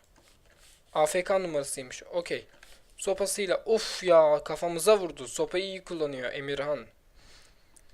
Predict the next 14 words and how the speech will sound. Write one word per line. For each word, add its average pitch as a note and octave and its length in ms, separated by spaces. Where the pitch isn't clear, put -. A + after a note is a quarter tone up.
Nice. C#3 580
Biz F3+ 100
ç-, - 240
aşırı A3+ 420
çok F#3+ 260
ölmüşüz C#3 540
ya. C3+ 100
Bu D3+ 100
ne G#3+ 160
böyle? A#3 340
Aşırı G3 420
çok - 240
ölmek G#3 340
nedir? G#3 340